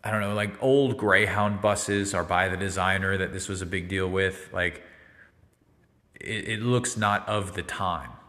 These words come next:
And so a lot of people will recoil because they're conservative. They don't like change. So you, you either, and this is what they've done with the Cybertruck,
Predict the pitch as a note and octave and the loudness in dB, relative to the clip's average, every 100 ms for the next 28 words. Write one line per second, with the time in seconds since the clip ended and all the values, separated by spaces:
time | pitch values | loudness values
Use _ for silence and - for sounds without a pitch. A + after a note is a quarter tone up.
0 | - _ _ G2 F#2 - G2+ G2 G2 G2 | -20 _ _ -6 -4 0 0 2 2 0
1 | F#2 G#2 F#2+ F#2 F#2 F2 E2+ F#2+ G2+ G2 | 0 -4 -2 -2 0 -2 -2 -2 -4 -4
2 | F2+ B1 A1+ - - - G#2 G2+ F2+ F#2 | -4 -4 -4 -8 -14 -12 -8 -6 -4 -4
3 | F2+ F#2 E2 - F#2 F#2 F2+ E2+ E2+ - | -4 -6 -8 -4 -2 -2 -4 -8 -8 -6
4 | F2 F2 F2 D#2+ - F2 C#2 B1+ - - | -6 -4 -4 -4 -6 -6 -6 -10 -16 -20
5 | - - - - G#2 G#2 G2+ G2+ - G#2 | -20 -20 -20 -6 -2 0 0 -2 -4 -4
6 | G#2 G2 - D3+ G#3 G3 G2 F2 G2 - | -4 -4 -6 -4 -2 0 0 0 -2 -4
7 | G2+ G#2 A2 G#2 F#2+ G#2 F#2 G2 F#2+ F2+ | -6 -6 -4 -2 -2 -2 -4 -4 -4 -8
8 | - F#2 F2+ E2+ E2 D2 - | -2 0 0 -2 -4 -4 -6